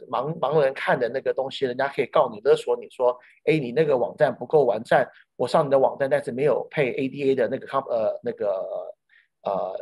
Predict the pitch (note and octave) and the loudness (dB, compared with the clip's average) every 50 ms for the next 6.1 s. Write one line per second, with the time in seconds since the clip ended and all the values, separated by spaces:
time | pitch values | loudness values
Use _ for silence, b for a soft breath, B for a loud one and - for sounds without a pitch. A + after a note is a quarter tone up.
0 | - - _ _ _ - - B2+ - - - D3 A#2 G#2 G#2+ B2 C3+ b b b | -14 -14 _ _ _ -8 -6 -4 0 0 0 0 0 -6 -10 -10 -14 b b b
1 | b b - - E3+ E3+ D#3 A#2+ A2 B2+ C3 C3 C3 - G3 - - F#3+ D3 B2+ | b b -2 0 2 2 2 2 0 0 -2 -2 -2 -2 -4 -2 -2 -2 0 -2
2 | A#2+ - - - B2+ B2+ B2+ G#2+ - - - E3+ D#3 C3 G#2+ F2 - - C3 A2 | -4 -4 -6 -4 -2 -2 -2 -2 -2 0 2 4 4 4 2 -2 -2 -4 -2 -2
3 | G#2 G#2 - G#3 F#3+ D3 A#2 G#2+ - - _ b b b b b _ - - F3+ | -2 2 6 6 6 6 6 0 -8 -14 _ b b b b b _ 0 2 4
4 | E3 D3 C#3 - - - - G#3 F3 G3 F#3+ E3 D#3+ D#3 - G#3 F3+ D#3+ D3+ D#3 | 4 4 2 -2 -6 -8 -6 -4 0 0 0 0 0 4 6 8 8 8 6 6
5 | - F3+ E3 E3+ F3 - - F3+ F3+ E3 C3+ A#2+ G#2+ G2 - A#2+ - - D#3+ D3+ | 6 4 4 4 2 0 0 0 2 4 2 2 2 -2 -6 -8 -4 -2 0 0
6 | C#3 | 0